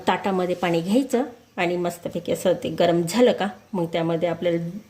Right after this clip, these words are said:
आवश्यकतेनुसार पाणी टाकायचं. तर चला आता ही भाजी शिजते आणि शिजल्यावर तुम्हाला दाखवते. आता पारंपरिक पद्धतीने वांग्याची भाजी करायची म्हटल्यानंतर याच्यामध्ये खुरसणी पण टाकायची.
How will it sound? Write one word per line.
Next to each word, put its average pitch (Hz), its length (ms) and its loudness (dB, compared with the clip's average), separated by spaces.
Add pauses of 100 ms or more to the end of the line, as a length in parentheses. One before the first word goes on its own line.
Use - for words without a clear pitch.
(120)
आवश्यकतेनुसार 190 880 0
पाणी 190 400 -2 (220)
टाकायचं. 170 440 -8 (560)
तर 185 60 -4
चला 214 300 2
आता 208 220 -2 (600)
ही 196 60 -6
भाजी 170 300 -2
शिजते 220 460 4
आणि 202 340 0
शिजल्यावर 180 440 -6 (100)
तुम्हाला 175 320 0
दाखवते. 330 880 0 (2250)
आता 262 160 4
पारंपरिक 330 720 2
पद्धतीने 302 600 2
वांग्याची 277 480 2
भाजी 254 400 -2
करायची 233 480 0
म्हटल्यानंतर 214 720 0
याच्यामध्ये 196 640 -2
खुरसणी 190 500 -2
पण 202 300 -2
टाकायची. 165 840 -4